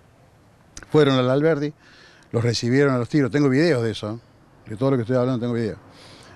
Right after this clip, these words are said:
Eh, los recibieron a los tiros, los cadetes, los corrieron. Cuando yo estaba acá en mi casa, recibo la visita del tipo de atrás del cementerio donde habían ido a increpar porque estaba, supuestamente estaba ahí,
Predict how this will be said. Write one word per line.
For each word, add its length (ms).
Eh, 220
los 140
recibieron 400
a 20
los 120
tiros, 220
los 100
cadetes, 380
los 100
corrieron. 600
Cuando 180
yo 60
estaba 240
acá 120
en 60
mi 80
casa, 460
recibo 340
la 80
visita 360
del 120
tipo 220
de 80
atrás 160
del 60
cementerio 340
donde 160
habían 220
ido 160
a 40
increpar 460
porque 200
estaba, 380
supuestamente 540
estaba 300
ahí, 300